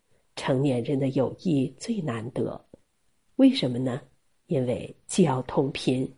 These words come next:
又要共情。同频指的是彼此有机缘共处同一时空，共情则是同频基础上的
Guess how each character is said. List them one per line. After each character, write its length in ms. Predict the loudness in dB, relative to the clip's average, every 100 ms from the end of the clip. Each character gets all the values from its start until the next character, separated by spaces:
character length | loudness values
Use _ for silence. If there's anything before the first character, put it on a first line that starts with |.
| _
又 140 | 2 2
要 160 | 2
共 240 | -2 -4 -4
情。 360 | -4 -4 -4 -6 _ _ _ _ _ _ _ _ _ _ _ 0
同 240 | 4 4
频 400 | 2 0 -2 -2 -6 -20 -8
指 240 | 2 2 2
的 320 | -2 -2 -4
是 160 | 2 4
彼 220 | 6 4
此 320 | 2 2 -2 4
有 140 | 4 4
机 260 | 4 4 6
缘 280 | 4 2 -2 -4
共 260 | 4 6 6
处 320 | 2 0 -2
同 200 | -4 -2
一 80 | 0
时 280 | 0 0 -2
空， 400 | -2 0 0 -2 -16 _ _ _ _ _ _ 6
共 220 | 6 6
情 460 | 0 -2 0 0 -4 -12 0
则 200 | 2 2
是 360 | 2 0 0
同 340 | -2 -2 -2 -2
频 260 | 0 0
基 240 | 2 4 4
础 220 | 2 -6
上 320 | -2 -2 0
的 160 | -2